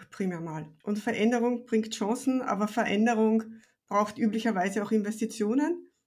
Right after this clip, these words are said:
und Investitionen müssen finanziert werden. Und genau da kommt die Rolle einer Bank ins Spiel. Wir können unterstützen, die Kapitalströme zu den innovativen Unternehmen zu lenken. Und vielleicht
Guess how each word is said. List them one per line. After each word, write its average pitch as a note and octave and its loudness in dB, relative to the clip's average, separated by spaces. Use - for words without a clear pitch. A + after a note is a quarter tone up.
und G#3+ 2
Investitionen G3+ 0
müssen F#3+ -2
finanziert F3 -6
werden. - -10
Und G3+ -2
genau G3 2
da F#3+ 4
kommt G3 -2
die G3 -2
Rolle F3 -2
einer E3 -4
Bank D#3 -6
ins D#3+ -6
Spiel. - -6
Wir C4 6
können C4 6
unterstützen, A#3+ 0
die A3 0
Kapitalströme G3 0
zu A3+ 0
den A3 4
innovativen G3 0
Unternehmen E3 -4
zu - -12
lenken. - -8
Und B3+ 2
vielleicht C4 2